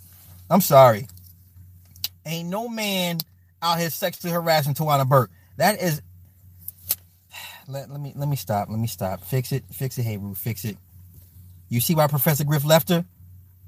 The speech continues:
I, I mean, like I said, I, there's three sides to every story.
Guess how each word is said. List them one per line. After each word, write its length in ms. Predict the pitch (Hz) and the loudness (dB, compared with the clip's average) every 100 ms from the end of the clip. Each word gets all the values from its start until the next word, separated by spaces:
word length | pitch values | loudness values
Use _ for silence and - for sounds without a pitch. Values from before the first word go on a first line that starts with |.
| - - - - - - - - | -20 -20 -20 -20 -20 -20 -20 -8
I, 160 | 143 - - - | -8 -8 -12 0
I 100 | 190 | 2
mean, 560 | 254 277 269 269 269 262 - | 2 2 2 0 0 -4 2
like 220 | 247 269 | 4 6
I 80 | 262 | 4
said, 420 | - 294 277 160 - | 4 6 6 4 -4
I, 140 | 202 - _ - - | -4 -4 _ -20 -12
there's 380 | 196 233 220 180 _ | -2 0 0 -4 _
three 240 | 147 156 | -2 0
sides 340 | 196 233 214 196 | 4 6 6 6
to 80 | 214 | -2
every 220 | 220 233 | -2 -2
story. 520 | - 262 269 196 - | 2 4 4 4 -6